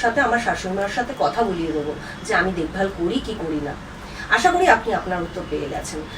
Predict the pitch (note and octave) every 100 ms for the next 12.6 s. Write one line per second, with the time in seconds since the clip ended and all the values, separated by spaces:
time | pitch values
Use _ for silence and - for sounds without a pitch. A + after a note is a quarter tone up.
0 | - G3+ G3 A#3+ - F4 - A3+ A#3 C4
1 | C#4+ C#4 G#3 C#4 D4+ C#4 A#3 F#3+ C#4 -
2 | G3 G3 G#3 A#3+ D#3+ D3+ - C#3+ D#3 -
3 | - - - - - - F3+ F3+ D#3 -
4 | - D4+ E4+ E4 D4+ C#4 D4 F#4 - -
5 | - C#4 D4+ D4 D4 D4 D#4+ B3 B3+ D4+
6 | C#4 B3 A#3 B3 B3+ B3+ C4+ C4+ A#3 C4
7 | B3 - A3 A#3 A3+ B3 B3+ A3 G3+ A3
8 | A#3+ - G#3+ G3+ G#3+ F3 - E3+ - -
9 | - - - B3+ A#3+ A3+ C#4 A3+ A3+ C4+
10 | A3 G3 C#3+ - A#3 B3+ B3+ C#4 C4+ C#4
11 | B3+ - A3 F#3+ A3+ A3+ D3 - - -
12 | - G#3+ A#3 B3+ A#3+